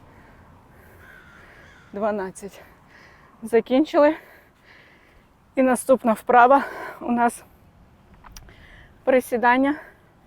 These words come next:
Ноги на ширині пліч, стопи трохи розгорнуті в сторону.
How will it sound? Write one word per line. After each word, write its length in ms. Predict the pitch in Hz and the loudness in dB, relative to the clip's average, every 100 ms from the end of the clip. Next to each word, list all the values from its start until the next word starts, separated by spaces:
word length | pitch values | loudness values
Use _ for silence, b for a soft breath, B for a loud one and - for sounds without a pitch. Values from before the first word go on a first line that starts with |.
| _ b b b b b b b _ b b b b b - | _ b b b b b b b _ b b b b b -4
Ноги 360 | 247 240 214 185 b b b b _ | 0 2 0 -8 b b b b _
на 140 | 226 | -8
ширині 360 | 233 254 240 226 | -2 0 0 -4
пліч, 300 | - 254 - | 0 -2 -2
стопи 380 | - - 226 202 | -4 -2 0 -2
трохи 280 | - 226 220 | -4 -2 -2
розгорнуті 560 | 208 233 208 208 196 | -4 -6 -8 -10 -14
в 40 | 208 | -18
сторону. 480 | - 285 269 269 | 0 2 2 -2